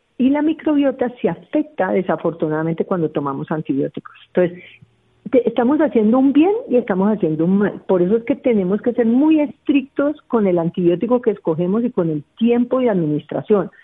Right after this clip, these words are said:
Porque cuando nos excedemos en antibiótico estamos matando las bacterias de nuestra microbiota, que son las que nos protegen contra otras bacterias más nocivas.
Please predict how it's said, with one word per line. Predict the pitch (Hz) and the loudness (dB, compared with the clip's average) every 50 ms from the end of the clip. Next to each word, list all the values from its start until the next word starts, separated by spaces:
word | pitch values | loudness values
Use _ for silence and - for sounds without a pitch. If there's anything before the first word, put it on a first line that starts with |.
| - - - - _ - | -20 -20 -20 -10 _ -2
Porque | 220 196 - 220 | -2 0 0 0
cuando | 208 - 220 214 208 208 | 0 0 2 2 4 4
nos | 208 208 202 - | 2 2 2 0
excedemos | 226 185 - - 202 180 175 180 202 240 277 | -2 -2 0 0 0 0 2 2 0 0 0
en | 285 269 240 | 0 0 0
antibiótico | 208 190 - 190 170 165 170 240 226 247 | 0 0 0 2 2 2 2 0 0 -2
estamos | 233 240 190 180 202 220 | -2 -2 -2 0 0 0
matando | 226 208 185 - 180 180 208 208 | 0 0 0 -2 0 0 0 2
las | - 233 220 226 226 220 226 196 190 - | 2 2 2 4 4 2 2 0 -2 -4
bacterias | 196 180 - - 196 185 214 233 | -4 -4 -2 -2 -2 0 0 -2
de | 226 247 240 | -2 -2 -2
nuestra | 214 185 175 _ - 160 | -2 -2 -4 _ -8 -6
microbiota, | 160 160 147 - - 151 147 180 220 220 180 - - 196 | -6 -6 -6 -4 -4 -2 2 2 2 2 0 -2 -6 -8
que | - 202 165 | -6 -4 -4
son | 170 156 156 | -4 -4 -2
las | 185 190 - - | -4 -4 -4 -2
que | - 240 220 | -2 0 2
nos | 196 202 190 165 - | 2 2 0 0 -4
protegen | _ - 196 185 175 160 - 262 254 262 208 190 185 196 208 - _ _ _ _ _ _ _ _ _ _ | _ -2 0 0 0 0 2 2 2 2 2 0 0 -2 -2 -4 _ _ _ _ _ _ _ _ _ _
contra | - 254 269 277 277 269 277 277 277 277 277 277 - | 0 2 2 2 2 2 0 0 0 -2 -4 -4 -2
otras | - 226 226 226 - 240 247 247 240 - | 0 0 0 0 0 0 0 0 -2 -2
bacterias | 214 175 - - 185 170 180 185 190 190 | -4 -4 -2 -2 -2 0 0 0 0 0
más | 196 180 180 | -2 0 0
nocivas. | 185 185 190 190 294 269 208 - - | 0 0 0 0 2 2 2 0 -2